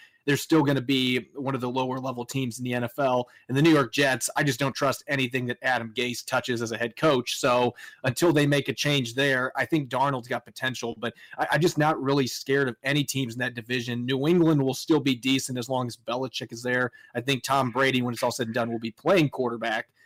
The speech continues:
for them next season, but it does feel like they are hitting the end of the line there with that dynasty. And then the N F C East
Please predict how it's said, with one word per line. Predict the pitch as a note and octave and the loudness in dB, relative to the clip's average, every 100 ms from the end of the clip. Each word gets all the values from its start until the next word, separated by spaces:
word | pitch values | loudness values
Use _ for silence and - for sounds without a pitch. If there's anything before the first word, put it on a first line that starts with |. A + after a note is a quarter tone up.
| _ | _
for | - C3+ | -2 0
them | B2+ B2 | 2 2
next | B2 - | 0 -2
season, | - B2 A#2+ | 0 0 0
but | A2+ C3 A2+ - - | 0 0 -2 -10 -10
it | - C#3 D3 | -4 0 4
does | F#3+ | 2
feel | D3+ F3+ F3 | 4 6 6
like | D#3 C#3+ - | 6 4 2
they | C#3+ | 2
are | C3+ | 2
hitting | A#2+ C#3+ C3+ | 2 0 0
the | B2+ - | -2 -2
end | C3 C3+ | -2 -2
of | B2 A#2+ | -4 -6
the | A#2+ | -4
line | B2 B2+ A#2+ A#2+ | 0 0 0 -2
there | A#2 | -4
with | A#2+ - | -4 -8
that | A#2 A#2+ | -8 -4
dynasty. | B2 C3+ C3 - C3 A#2+ _ - | -2 0 -2 -2 -4 -4 _ 0
And | D3+ | 2
then | |
the | D#3 D3+ | 2 2
N | D#3 | 2
F | B2+ | 2
C | - | 0
East | C3+ C3 C#3 - | 0 2 2 0